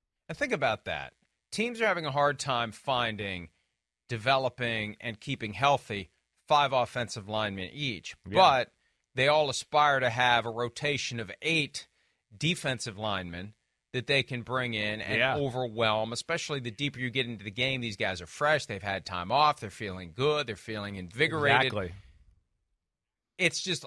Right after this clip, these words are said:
Speaker 1: odd to think, and maybe, maybe it's as simple as the guys of that size are choosing to chase the quarterback
Speaker 2: Yeah,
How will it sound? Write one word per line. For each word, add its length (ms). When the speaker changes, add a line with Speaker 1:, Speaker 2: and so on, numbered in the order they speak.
Speaker 1:
odd 340
to 80
think, 340
and 180
maybe, 600
maybe 400
it's 220
as 120
simple 440
as 600
the 460
guys 420
of 120
that 280
size 920
are 140
choosing 720
to 100
chase 400
the 100
quarterback 460
Speaker 2:
Yeah, 280